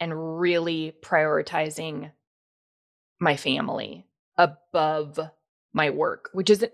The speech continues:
interesting thing because I think my work is so big that, like, obviously, like, it's like, okay, your family, it's, like,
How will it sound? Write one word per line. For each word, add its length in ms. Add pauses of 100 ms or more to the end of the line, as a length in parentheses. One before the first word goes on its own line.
interesting 600
thing 400
because 840 (140)
I 80
think 240
my 140
work 280
is 100
so 440
big 560 (280)
that, 220
like, 260
obviously, 680
like, 200
it's 140
like, 280
okay, 560 (260)
your 140
family, 720
it's, 200
like, 300